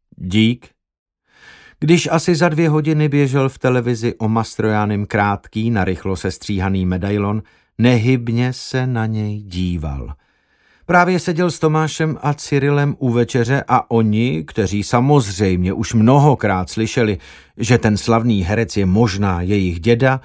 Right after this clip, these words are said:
ho napjatě sledovali. „Seš v pohodě?“ zeptal se ho Cyril. Zbyněk ale neodpověděl. Jen odložil příbor a schoval si hlavu do dlaní.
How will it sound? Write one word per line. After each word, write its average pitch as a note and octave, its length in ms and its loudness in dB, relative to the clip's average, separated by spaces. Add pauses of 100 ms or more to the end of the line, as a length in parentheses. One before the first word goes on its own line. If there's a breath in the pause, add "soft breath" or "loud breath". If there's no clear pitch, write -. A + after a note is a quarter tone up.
(320 loud breath)
ho F3 260 2
napjatě D3+ 600 -2
sledovali. E2 680 -4 (960)
„Seš - 220 -4
v - 40 -20
pohodě?“ E3 520 -2 (560)
zeptal F#2+ 420 -2
se F2+ 140 -4
ho F#2 140 -4
Cyril. E2 420 -6 (640)
Zbyněk F3 640 0
ale D3 540 0
neodpověděl. E2 960 -4 (880 soft breath)
Jen C#3 180 4
odložil E3 420 4
příbor F3 540 -2
a A#2 100 -2
schoval C3+ 560 -2
si G#2 220 -4
hlavu G2+ 380 0
do G2 140 -2
dlaní. D#2 500 -6